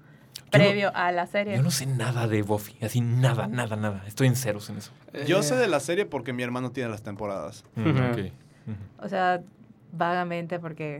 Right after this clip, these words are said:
Speaker 2: la
Speaker 4: Es
Speaker 2: pasaban
Speaker 4: que
Speaker 2: en la
Speaker 4: es
Speaker 2: tele,
Speaker 4: la
Speaker 2: pero
Speaker 4: mitología básica de Joss Whedon.
Speaker 2: Ujú.
Speaker 1: Ujú, sí, sí, sí.
Speaker 3: Y pues obviamente por Fred Andrews en, en
Speaker 2: Ujú.
Speaker 3: Riverdale que
Speaker 4: Ah.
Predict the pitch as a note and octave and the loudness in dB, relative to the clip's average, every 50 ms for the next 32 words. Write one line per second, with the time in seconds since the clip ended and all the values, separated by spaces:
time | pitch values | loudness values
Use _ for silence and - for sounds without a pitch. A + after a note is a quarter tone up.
0 | D#3 D#3+ E3 D#3 - E3 D#3 - E3 D#3+ D#3+ - D3 C#3 C#3+ D3+ - - D3 E3+ | -8 -6 -6 -4 -2 -2 0 2 2 2 2 0 -2 -2 -4 -4 -2 -2 -2 0
1 | - D3 A#2+ A#2 A#2+ A#2+ A#2 - A#2+ A#2 A#2 A2+ A#2 - C3 B2 B2 A#2+ A2 A2+ | 2 2 2 4 2 2 0 0 2 2 2 0 -2 -2 0 0 0 0 0 0
2 | G2+ G#2 - - A#2+ - A2+ G#2 G2 G2 G2 G2 G#2 G2+ G2+ G#2+ G#2 G#2 G#2 G#2 | -2 -2 -4 -8 -8 -6 -4 -4 -4 -4 -4 -4 -4 -4 -4 -4 -4 -4 -4 -4
3 | G2+ G2 G2 - - - - G#3 G#3 G3+ G#3+ G#3+ A3+ - D3 C3 C#3 C3+ C3 - | -6 -6 -10 -16 -20 -12 -8 -6 -6 -4 -6 -6 -2 0 0 2 0 0 0 0
4 | C3+ C3 A#2+ A#2 A2+ A2+ A#2 A2+ - - - - - - - - - - - - | 0 0 0 0 -2 -2 -4 -6 -8 -12 -20 -20 -20 -20 -20 -20 -20 -20 -20 -20
5 | - - - - - _ - B2+ A#2 A#2 A2 C3 B2+ A#2+ A#2+ A#2 A2 A#2 A2+ A2+ | -20 -20 -20 -20 -20 _ -12 -8 -6 -4 -2 0 0 0 0 -2 -4 -4 -4 -4
6 | G#2+ G2+ - - A2 G#2+ G2+ G#2 G2+ G2+ G2 G#2 G2+ - - G2 F#2 F#2+ F#2+ F#2+ | -6 -6 -6 -6 -6 -6 -4 -6 -6 -6 -8 -10 -10 -10 -12 -12 -12 -12 -14 -16
7 | - _ - - - - - _ - - G2+ G2 G2 G2 F#2+ G2 G2 - - F#3 | -20 _ -20 -20 -20 -20 -20 _ -18 -14 -12 -10 -10 -10 -10 -8 -8 -8 -8 -8
8 | - G2+ G#2+ A#2+ A#2 A2 G#2+ G#2 G2+ G#2 G2+ G2+ - G#2 G2 F#2+ - - - - | -8 -4 -2 -2 -2 -2 -2 -2 -4 -6 -6 -8 -10 -10 -10 -12 -14 -20 -20 -18
9 | - - - | -16 -16 -14